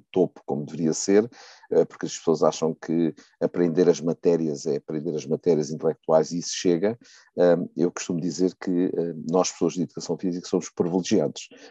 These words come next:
porque nós podemos trabalhar a parte da matéria, porque é preciso pensar para executar, é preciso treinar hábitos de reagir rapidamente, mas ao mesmo tempo temos de trabalhar com o corpo.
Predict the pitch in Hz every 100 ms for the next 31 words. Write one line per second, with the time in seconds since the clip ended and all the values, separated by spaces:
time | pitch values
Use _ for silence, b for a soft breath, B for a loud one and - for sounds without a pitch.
0 | _ - - 90 - 80 87 76 - 82
1 | 85 85 78 - - - - 82 80 80
2 | 80 82 92 123 127 _ _ _ - 80
3 | - - 90 - - 78 - 87 80 -
4 | 78 78 - - 87 90 139 143 B B
5 | 73 - 85 - 82 82 80 85 80 76
6 | - 85 87 90 80 85 80 92 - 90
7 | 87 117 - b b 92 101 104 104 -
8 | 113 120 117 - 120 117 113 131 - 107
9 | 90